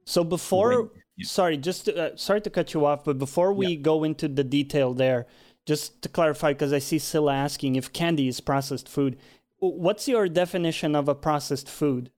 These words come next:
Speaker 1: I guess? Because that term gets thrown around a lot, but w-, what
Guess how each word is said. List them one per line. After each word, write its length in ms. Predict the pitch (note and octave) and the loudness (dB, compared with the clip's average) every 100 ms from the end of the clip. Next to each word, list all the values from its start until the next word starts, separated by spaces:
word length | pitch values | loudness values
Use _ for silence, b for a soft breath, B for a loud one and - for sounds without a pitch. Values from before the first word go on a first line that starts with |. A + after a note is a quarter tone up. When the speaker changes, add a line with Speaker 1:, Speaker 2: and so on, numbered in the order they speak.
| - | -6
Speaker 1:
I 80 | B2 | -2
guess? 240 | B2+ A#2 | 0 -2
Because 240 | - D#3 | -2 0
that 380 | D3 G3+ E3+ - | 2 0 -2 -4
term 240 | F3+ D#3+ C#3+ | 0 0 2
gets 340 | C#3 - - _ | 0 -2 -16 _
thrown 380 | - D3+ C#3 C#3 | -6 0 0 2
around 340 | C3 C3 B2+ | 2 0 0
a 60 | A#2 | 0
lot, 320 | B2 B2 A#2+ | 0 0 0
but 120 | C3+ | -2
w-, 140 | C#3 D#3 | -2 0
what 360 | D3+ E3+ - | 0 0 -2